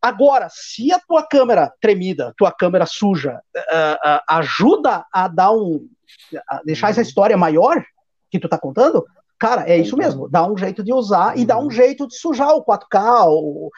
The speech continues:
Speaker 1: uma imagem em alta definição, dá um jeito de,
Speaker 2: Uhum.
Speaker 1: dá um jeito de arrebentar ela, seja com a iluminação, seja com, com,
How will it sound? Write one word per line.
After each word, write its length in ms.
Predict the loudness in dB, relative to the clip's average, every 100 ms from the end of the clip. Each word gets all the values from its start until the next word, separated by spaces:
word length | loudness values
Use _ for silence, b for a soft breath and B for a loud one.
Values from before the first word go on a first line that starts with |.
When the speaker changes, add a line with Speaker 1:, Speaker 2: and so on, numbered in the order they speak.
| B -10
Speaker 1:
uma 160 | -6
imagem 360 | 0 0 0 0
em 180 | 0 0
alta 240 | 0 -2
definição, 880 | -6 -6 -6 -8 -8 -6 -4 -4 -8 -16 _ _ _ _ _ _ -16 -6
dá 140 | -2
um 100 | 0
jeito 260 | 0 -2 -4
de, 80 | -6 -4 -4
Speaker 2:
Uhum. 60 | -2
Speaker 1:
dá 100 | -2
um 100 | 0
jeito 160 | 0 0
de 80 | 0
arrebentar 460 | 0 0 2 2
ela, 260 | 2 2 0
seja 320 | 2 2 2
com 280 | 0 0 2
a 60 | 2
iluminação, 800 | 2 2 0 0 0 2 2
seja 480 | -2 2 4 4 0 -6
com, 580 | -8 -6 -6 -8 -6 -8 -8
com, 380 | -8 -8 -8